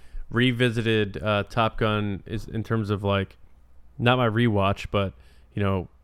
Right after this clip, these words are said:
writing down things that I remember from the movie and stuff. There are parallels that are so important in who becomes who in the sequel. Uh, that even harken back to Maverick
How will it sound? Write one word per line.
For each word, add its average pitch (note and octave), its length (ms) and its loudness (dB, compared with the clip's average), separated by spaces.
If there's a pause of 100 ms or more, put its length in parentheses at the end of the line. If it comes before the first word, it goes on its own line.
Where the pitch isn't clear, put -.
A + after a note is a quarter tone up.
(140)
writing A2+ 300 4
down G#2+ 260 2
things G#2+ 380 0
that F#2+ 340 0
I - 80 -2
remember G2+ 440 0
from G2 140 -8
the G2 60 -2
movie G2+ 280 -2
and G2 120 -4
stuff. G#2 260 -2 (360)
There C3 180 4
are D#3 140 2
parallels A#2 880 4
that G#2+ 100 2
are G#2 120 0
so B2 840 4
important G#2+ 840 -2 (480)
in G#2 460 -2 (460)
who C3+ 360 2
becomes A#2+ 680 0
who G#2 580 -2 (400)
in A2+ 160 2
the A2 80 -2
sequel. G#2+ 720 -4 (580)
Uh, G2+ 440 2 (1000)
that A#2+ 240 4
even C#3+ 300 2
harken C3 400 6
back B2 280 4
to A#2+ 160 0
Maverick A2+ 640 2